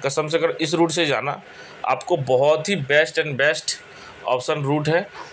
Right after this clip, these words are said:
ना तो कहीं tension लेने की ज़रूरत है और ना ही कुछ करने की ज़रूरत है, है ना दोस्तों। तो मैं वापसी दोस्तों आ चुका हूँ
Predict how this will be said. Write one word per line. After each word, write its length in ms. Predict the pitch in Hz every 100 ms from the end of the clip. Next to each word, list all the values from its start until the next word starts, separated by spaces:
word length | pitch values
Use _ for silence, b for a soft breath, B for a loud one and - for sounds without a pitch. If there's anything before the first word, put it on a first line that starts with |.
| - 120
ना 280 | 127 147 156
तो 140 | 170
कहीं 240 | 165 151 143
tension 360 | 139 139 160
लेने 240 | 151 151 156
की 80 |
ज़रूरत 320 | 147 151 160 170
है 200 | 185 - - - - -
और 80 | 123
ना 220 | 139 147
ही 160 | 170
कुछ 360 | 165 202 208 - - - - -
करने 260 | 143 151 160
की 80 | 151
ज़रूरत 280 | 127 113
है, 100 | 107
है 140 | 107 131
ना 60 |
दोस्तों। 300 | 147 147 117 107 - B B B B -
तो 80 | 139
मैं 240 | 143 180
वापसी 420 | 190 165 170 196
दोस्तों 360 | 185 175 190 185
आ 140 | 139 147
चुका 300 | 165 156 165
हूँ 360 | 170 190 220